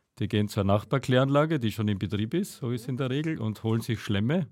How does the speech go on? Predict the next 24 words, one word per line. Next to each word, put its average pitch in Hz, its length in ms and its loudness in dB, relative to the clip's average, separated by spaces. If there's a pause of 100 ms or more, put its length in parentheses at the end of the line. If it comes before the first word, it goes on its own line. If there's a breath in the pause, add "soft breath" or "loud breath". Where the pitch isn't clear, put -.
und 110 260 -4
mit 113 200 -4
dieser 110 180 -2
biologischen 107 540 0
Masse. 107 460 2 (420 soft breath)
Und 98 140 -4
das 104 120 -6
nennt 113 160 0
man 117 100 4
halt 113 100 2
so 117 120 -2
Impfen, 147 600 -2 (340)
mehr 120 160 -2
oder 131 140 -2
weniger. 139 360 2
Also 104 180 2
so 101 120 -4
baut 107 300 2
man 123 120 4
langsam 110 460 2
so - 120 -2
einen 107 200 2
Belebtschlamm 98 640 -2
auf. 90 280 -6